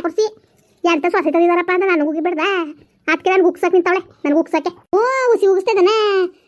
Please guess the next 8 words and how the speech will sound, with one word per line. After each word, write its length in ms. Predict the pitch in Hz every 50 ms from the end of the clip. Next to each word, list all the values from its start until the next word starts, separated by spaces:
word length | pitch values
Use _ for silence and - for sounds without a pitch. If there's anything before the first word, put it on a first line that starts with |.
| _ _ -
ನಾನೇ 240 | 359 370 370 370 403
ಉಗಿಸ್ತಾ 300 | 415 330 349 - - 381
ಇರೋದು 200 | 359 370 339 403
ನಿನ್ನಂಗೆ. 440 | 370 403 381 349 349 349 359 381 381 381 392 403 _ _ - 359 370
ಎಣ್ಣೆ 140 | 359 370 359
ಎತ್ಬಿಟ್ಟಿದೆ 340 | 359 359 - 359 381 381 381
ಅಂದ್ಬಿಟ್ಟು 240 | 370 339 359 - 370
ಮಗನ್ಗೆ 380 | 381 330 285 311 330 349 359